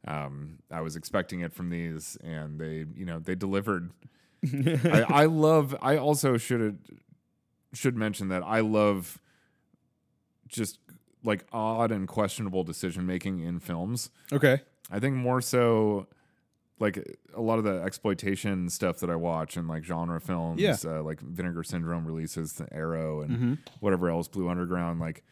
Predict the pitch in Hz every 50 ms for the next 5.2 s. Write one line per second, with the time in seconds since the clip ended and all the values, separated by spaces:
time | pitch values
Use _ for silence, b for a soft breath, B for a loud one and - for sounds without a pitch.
0 | b b b b b b b - 170 175 165 151 156 151 104 - - 117 113 117
1 | 123 135 127 - 139 120 110 101 98 87 - - 127 101 90 82 98 113 113 104
2 | 95 87 95 95 92 92 90 82 87 85 82 82 78 - - 80 101 95 95 101
3 | 110 107 107 110 101 98 95 90 85 80 90 - - 98 90 87 82 90 98 95
4 | 95 85 80 - - 85 76 73 92 95 95 107 127 135 120 107 101 90 87 87
5 | 85 78 -